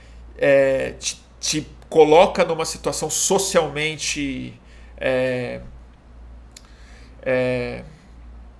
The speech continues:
muito positiva. Ele é o cara que te dá o carro. Ele é o cara que te salva do diabo.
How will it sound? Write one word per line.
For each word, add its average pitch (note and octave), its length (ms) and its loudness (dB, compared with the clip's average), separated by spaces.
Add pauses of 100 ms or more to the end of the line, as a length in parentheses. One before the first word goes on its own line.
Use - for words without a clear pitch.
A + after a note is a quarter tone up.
(960)
muito D3+ 180 -10
positiva. C#3 680 -4 (840)
Ele D3+ 280 2
é F3 80 10
o F#3 160 6
cara F3+ 200 2
que F3+ 120 -10
te - 140 -8
dá E3 120 2
o F#3 140 2
carro. C3 540 -6 (400)
Ele C#3+ 120 -4
é C#3+ 40 0
o C#3+ 40 -4
cara C#3+ 220 -6
que C3 120 -12
te - 140 -10
salva E3+ 680 2
do D3 200 -8
diabo. B2+ 600 -6